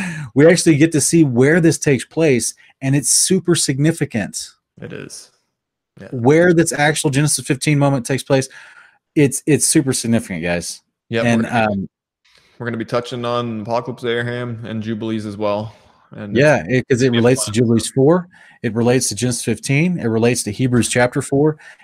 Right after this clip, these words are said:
Speaker 1: It, I mean, it's, it relates to all of Exodus.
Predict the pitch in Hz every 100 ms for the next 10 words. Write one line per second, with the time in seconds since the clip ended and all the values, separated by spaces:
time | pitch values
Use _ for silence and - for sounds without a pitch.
0 | - 135 143 135 127 120 - 135 113 117
1 | 131 131 123 123 113 127 143 - 135 -
2 | 143 165 -